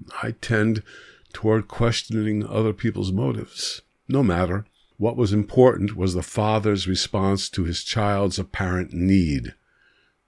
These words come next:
I hope I would have been caught up in the celebration. Many are convinced that the father in this parable lost status as he too easily restored his humiliated failure of a son.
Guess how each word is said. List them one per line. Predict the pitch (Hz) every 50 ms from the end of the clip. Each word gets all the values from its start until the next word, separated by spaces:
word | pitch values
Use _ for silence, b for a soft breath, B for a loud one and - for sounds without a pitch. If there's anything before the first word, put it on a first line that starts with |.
| _ _ -
I | 69 82
hope | 85 123 123 117 -
I | 110
would | 110 104 101 95
have | 82
been | 82 87 87
caught | - - 107 104 101 104
up | 104 - -
in | 82 95
the | 95
celebration. | 92 - - 98 101 110 101 87 95 104 127 135 120 - - - - - B B B B B B B B B B B _ _ _ _ - 175 180 - -
Many | 165 180 208 220 220 196
are | 180 170
convinced | - - 131 123 101 123 120 107 104 101 - - -
that | 107 104 101
the | - 107
father | - - - - 135 135 135 135 139 131 117 110
in | 107 - 104 104 101 92 95
this | 120 127 123 -
parable | - - - 120 113 110 104 101 92 110 98 95 90
lost | 90 95 101 113 127 135 135 - -
status | - - - - - - 123 117 120 120 107 92 87 - - B B B B B
as | B 90 98 98 - - -
he | 107 127 139 139 143 131
too | - - - - - 117 110 101 - - -
easily | 95 98 113 117 117 110 104 90 87 90 85 82 82 87
restored | 76 80 80 - - - - 98 95 95 90 87 87 82
his | - - 90 85 76 - -
humiliated | - - 73 80 85 87 98 104 110 110 104 104 98 95 87 87 87 85
failure | - - - - - 107 101 101 98 90 85 90 87
of | 80 82 78 73
a | 76
son. | - - - 87 82 80 67 58 60 -